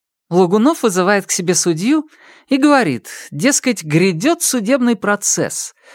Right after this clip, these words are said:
Обвиняемый полный псих, может начать рассказывать про жертву всякое нелицеприятное,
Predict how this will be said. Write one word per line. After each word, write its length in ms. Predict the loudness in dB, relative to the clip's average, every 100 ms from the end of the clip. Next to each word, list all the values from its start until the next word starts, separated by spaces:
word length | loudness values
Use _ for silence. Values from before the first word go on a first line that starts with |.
| -20 -4
Обвиняемый 720 | -2 2 2 4 4 4 2
полный 420 | 2 2 2 2
псих, 480 | 0 -4 -4 -6 -8 _ _ _
может 320 | 0 0 2
начать 400 | 0 0 0 0
рассказывать 600 | 0 0 0 0 0 -2
про 160 | 0 0
жертву 400 | 0 -2 -2 -4
всякое 400 | 0 0 0 0
нелицеприятное, 1040 | 2 0 -2 -2 0 2 0 0 0 0